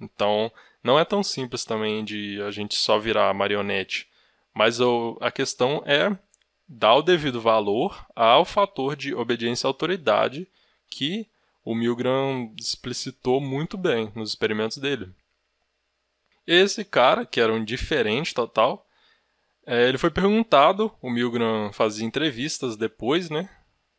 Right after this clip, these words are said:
E perguntava, ah, você acha que tinha outra, outro objetivo esse experimento? E ele simplesmente parece que ignorou a pergunta e falou, ah, se o cara tivesse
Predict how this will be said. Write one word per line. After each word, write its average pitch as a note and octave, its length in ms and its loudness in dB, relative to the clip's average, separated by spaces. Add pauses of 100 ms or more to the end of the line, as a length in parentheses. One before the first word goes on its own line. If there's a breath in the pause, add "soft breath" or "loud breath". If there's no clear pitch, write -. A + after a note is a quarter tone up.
(120)
E A#2 300 -8
perguntava, D#3 720 4
ah, A#2 40 6
você A#2+ 320 -2
acha F#3+ 300 2
que G#3 140 -12
tinha C#3+ 480 -2
outra, C#3+ 800 0 (220)
outro C3+ 320 2
objetivo C#3+ 640 -2
esse A#2+ 160 -6
experimento? A#2+ 640 -2 (640 soft breath)
E D#3+ 100 4
ele E3+ 100 4
simplesmente F3+ 840 0
parece D3 280 0
que D#3+ 60 -4
ignorou D3 720 -2 (180)
a C3+ 40 -20
pergunta C#3+ 680 -4 (560 soft breath)
e - 40 -18
falou, F#3 320 2
ah, C#3+ 340 6
se - 160 -2
o C3 60 -6
cara C#3 300 4
tivesse A#2 880 -2